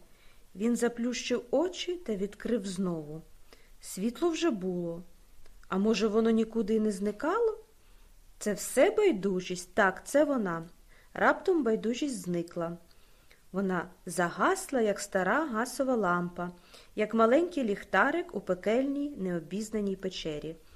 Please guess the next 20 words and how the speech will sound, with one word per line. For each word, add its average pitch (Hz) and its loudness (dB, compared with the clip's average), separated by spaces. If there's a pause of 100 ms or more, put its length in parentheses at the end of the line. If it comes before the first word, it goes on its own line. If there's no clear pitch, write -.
(720)
«Кидай, 240 4
чим 240 0
попало, 240 4
добивай 220 2
патиком 269 4
по 254 2
гомілках. 262 0 (160)
Ворог 233 0
впав? 370 0 (1000)
Та 226 4
він 285 2
повернеться, 190 0
ще - -4
більш 240 -4
розгніваним. 180 -4
Щурі 226 -2 (580)
і 269 -2
стерво, 185 2 (460)
то 254 4
нищують. 185 -2